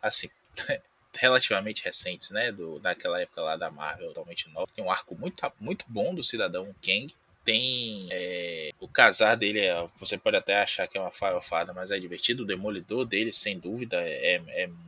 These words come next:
marcante. Começa muito bem, depois cai, mas mantém um ritmo ali ainda. Enfim, muita, muita coisa. Eu gostaria de ver um título do Homem-Aranha dele, inclusive. Eu sei que ele já escreveu uma coisa ou outra assim.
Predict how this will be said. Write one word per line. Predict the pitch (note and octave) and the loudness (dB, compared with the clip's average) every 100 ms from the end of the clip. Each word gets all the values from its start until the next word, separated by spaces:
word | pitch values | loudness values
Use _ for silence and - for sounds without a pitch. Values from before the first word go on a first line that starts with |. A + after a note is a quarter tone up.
| - - | -20 -4
marcante. | F#2+ - - F#2+ - | -2 -2 -6 -6 -4
Começa | G2 G#2 C#3+ - | 0 6 6 4
muito | G#2 A#2 - | -2 -8 -12
bem, | E2+ F#2 A#2+ | -6 -6 -4
depois | G#2+ - G2+ G2+ - - _ - _ | -10 -8 -4 -4 -4 -8 _ -20 _
cai, | G2 G2+ A2+ | 10 12 10
mas | G#2 F#2+ F2+ - - | 6 0 0 0 -4
mantém | F#2+ F#2 - G2 | -8 -10 -6 -6
um | F2+ | -6
ritmo | F#2 G2 F#2+ E2+ | -6 -6 -8 -12
ali | F2 F#2 | -8 -6
ainda. | F2 E2+ E2 - | -6 -8 -14 -8
Enfim, | A#3 A3+ D#3 | -2 -2 0
muita, | E3+ A#3+ G3 | 0 2 2
muita | C4 C4+ | 2 -2
coisa. | - E3+ E3+ | 2 4 4
Eu | |
gostaria | D3+ - C4 C#4 | 2 2 -2 -2
de | |
ver | A3 | -4
um | G#3 | -4
título | - G3 F#3+ | -4 -2 -2
do | G3 | -2
Homem-Aranha | A3+ D4 F#3+ C3+ D3 G#2+ | -4 -2 4 6 6 4
dele, | F#2 F2+ E2+ - - | 0 -2 -2 -12 -14
inclusive. | F#2+ E2+ D#2 D2+ D2 | -6 -4 -4 -6 -14
Eu | - | 0
sei | - A#2+ | 2 2
que | C#3+ | -4
ele | C3 | -4
já | |
escreveu | A#2 G#2 F#2 | -4 -4 -6
uma | F#2 F#2 | -8 -10
coisa | F#2 F2+ E2+ | -6 -6 -6
ou | D#2+ | -10
outra | E2+ E2 | -12 -8
assim. | - - | -4 -6